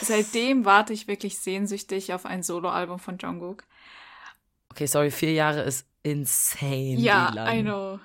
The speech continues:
Speaker 2: Ich hab noch mal, ich hab noch mal nachgeschaut und er hat diesen kurzen Clip auf Twitter released, als er, glaub ich, das war an seinem Geburtstag zweitausendneunzehn.
Speaker 1: Krass.
Speaker 2: Und seitdem war ich so, okay, wann kommt sein Album? Wann kommt
Speaker 1: J J K one.
Speaker 2: sein, ja, J J K one. Ich mein, im,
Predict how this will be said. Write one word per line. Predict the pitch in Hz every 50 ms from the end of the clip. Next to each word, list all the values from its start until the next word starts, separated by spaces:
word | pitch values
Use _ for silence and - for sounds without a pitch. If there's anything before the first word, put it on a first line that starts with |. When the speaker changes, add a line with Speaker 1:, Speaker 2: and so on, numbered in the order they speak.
| - -
Speaker 2:
Ich | - 220 -
hab | 277 269
noch | 269 277 262
mal, | 254 240 226 214 202 - 220
ich | 214
hab | 240 220
noch | 226 226 220
mal | 233 208
nachgeschaut | 190 185 208 214 - 214 202 - 190 185 190 190
und | - 196 190 185 180 180 - - _ _ _ _
er | - 202
hat | 208 220 220 220 _ _ _ _ -
diesen | 208 190 190 190 185
kurzen | - - 226 226 - - 190
Clip | - - 233 240 -
auf | - 185 -
Twitter | - - 220 220 - 233 208 196
released, | 202 196 202 196 196 196 208 208 - - -
als | 185 180 180 180 180 180 - - - - - -
er, | 185 180 175 175 175 180
glaub | 185 208 170 170 -
ich, | 170 170 -
das | - 180 - -
war | 190
an | 202 208
seinem | 208 190 190
Geburtstag | 180 190 - 202 254 254 - - - 175 165 165 165 - - -
zweitausendneunzehn. | - 175 - - 180 185 175 170 170 170 - 214 - - - - 208 214 - - - - - - - - - - - - - - - - -
Speaker 1:
Krass. | - - - - - - - - 220 214 208 208 208
Speaker 2:
Und | 202 202 208 208 214
seitdem | - - - 233 220 214 220 226 240 247 240
war | 226 226
ich | 226 220
so, | - -
okay, | - - - 220 202 185 180
wann | - 202 208 240 247
kommt | - 262 240 240 247 240 233 -
sein | - 214 226 226
Album? | - - 208 233 254 269 262 262 262 254
Wann | - 202 196
kommt |
Speaker 1:
J | 220 226 226
J | 240
K | 262 254 247 247
one. | 240 254 269 294 294
Speaker 2:
sein, | 277
ja, | 277 262 269 277
J | 269 262 262 262 285
J | 277 277 277
K | 277 269 254
one. | 240 226 226 233 247 254 247 240 -
Ich | 220 -
mein, | - 233 233 240 214
im, | 220 226 233 247